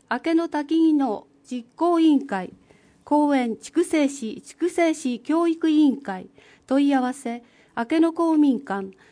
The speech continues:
電話五二の五三三三。障害学習課、電話二二のゼロ一八三。鼓体験教室、子ども参加者大募集。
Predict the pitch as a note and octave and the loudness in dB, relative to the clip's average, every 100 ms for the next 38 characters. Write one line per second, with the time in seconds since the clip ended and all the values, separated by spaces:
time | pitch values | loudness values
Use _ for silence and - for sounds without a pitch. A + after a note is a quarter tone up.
0 | _ F#3+ B3+ C4 A#3 A3 - C4+ D#4 D#4 | _ -4 -2 0 -2 -6 -2 0 4 4
1 | D4 B3 G3 F#3+ - D4 D#4 B3 C#4+ D#4 | 4 2 0 -6 -4 -2 0 0 -2 -2
2 | D#4+ C#4 A#3+ - A3 G3+ - _ _ _ | 0 -2 -4 -6 -8 -8 -12 _ _ _
3 | _ - D#4+ E4+ E4 D#4 A#3 B3 - - | _ -2 2 4 4 2 -2 -4 -4 -2
4 | C4+ - F#3+ G3 _ _ - G3 C4+ C4 | -2 -2 -10 -14 _ _ -8 0 0 2
5 | A#3 A3+ - C4 D#4+ D#4+ D#4+ D#4 G#3 G3+ | 0 -4 0 4 8 8 8 6 2 -2
6 | - F#3+ B3 D#4 F4 E4+ C#4+ A#3+ A#3+ - | -6 -2 0 2 0 0 -2 -2 -6 -10
7 | - G3+ G#3+ _ _ _ _ _ _ _ | -8 -8 -10 _ _ _ _ _ _ _
8 | _ _ _ _ _ - D4+ C#4+ D#4+ C#4 | _ _ _ _ _ -4 0 6 8 6
9 | C#4 C#4 E4+ E4+ E4+ E4 E4+ D#4+ A#3+ - | 4 0 0 2 4 4 4 2 2 -2
10 | G#3 G3+ - - _ _ - C#4 C#4+ C4+ | -8 -8 -8 -20 _ _ 2 6 8 6
11 | C4 C#4+ E4 D#4+ C#4+ C#4 A#3 C#4+ D#4+ A#3+ | 4 2 2 2 0 0 2 2 2 0
12 | B3+ - G#3 E3+ | -2 -4 -8 -10